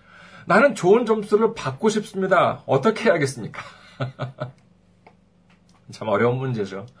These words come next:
그래서 제가 학교 때 보면은요, 그래도 자신의 신조를 지키겠다면서 그 교수님과 다른 견해를 쓰는 학생들도 있었습니다. 물론 교수님들도 뭐 학자적인 양심이 있으신 분들이니까 뭐 자신의 견해와 다른 겨-, 내용을 적어 썼다는 이유만으로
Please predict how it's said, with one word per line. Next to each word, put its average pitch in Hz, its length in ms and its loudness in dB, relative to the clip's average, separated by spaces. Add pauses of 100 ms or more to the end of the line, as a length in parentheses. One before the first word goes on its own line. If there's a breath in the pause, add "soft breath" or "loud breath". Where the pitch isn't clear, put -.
(600 loud breath)
그래서 190 320 4
제가 180 220 4
학교 202 260 0
때 202 120 4
보면은요, 175 600 -2
그래도 147 200 2
자신의 160 460 0
신조를 233 540 -2
지키겠다면서 131 1000 -2 (400 loud breath)
그 175 100 0
교수님과 160 460 0
다른 170 360 0
견해를 143 360 -2
쓰는 175 220 -10
학생들도 156 500 -4
있었습니다. 165 560 -4
물론 131 320 2 (340 loud breath)
교수님들도 156 560 -2
뭐 143 160 -6
학자적인 196 640 0
양심이 117 540 -4
있으신 139 340 -6
분들이니까 123 880 -2 (240 loud breath)
뭐 - 80 -10
자신의 - 480 -4
견해와 107 560 0
다른 131 400 -2
겨-, 120 220 -4
내용을 107 440 0
적어 117 220 -4
썼다는 196 400 2
이유만으로 143 640 0